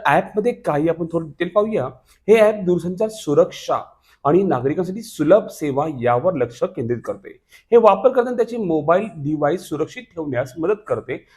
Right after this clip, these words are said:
आणि हरवलेल्या उपकरणांचे पुनर्प्राप्ती सुलभ करते. राष्ट्रीय ब्रॉडबँड मिशन टू पॉइंट झिरो,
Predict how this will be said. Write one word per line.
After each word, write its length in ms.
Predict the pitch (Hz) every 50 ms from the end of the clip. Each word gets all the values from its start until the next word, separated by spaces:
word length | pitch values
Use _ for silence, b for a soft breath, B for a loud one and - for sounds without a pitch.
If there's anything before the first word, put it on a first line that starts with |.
| b b
आणि 120 | 139 165 185 190
हरवलेल्या 520 | - - 139 143 160 185 196 208 208 202
उपकरणांचे 680 | - 156 - 147 147 156 160 160 185 196 180 - - 139
पुनर्प्राप्ती 680 | 139 - 147 143 160 202 196 196 196 175 190 - 208
सुलभ 280 | 190 - 147 123 110 - - -
करते. 300 | 95 98 _ - - - _ _ b b b b b
राष्ट्रीय 580 | - - 160 175 196 196 196 - - 262 285 285
ब्रॉडबँड 680 | 240 240 185 143 139 143 151 160 160 151 165 185 196 208
मिशन 420 | 190 151 135 127 131 - 151 180 175 -
टू 100 | 135 123
पॉइंट 420 | 113 - - 120 127 143 165 170
झिरो, 300 | 175 214 208 143 110 101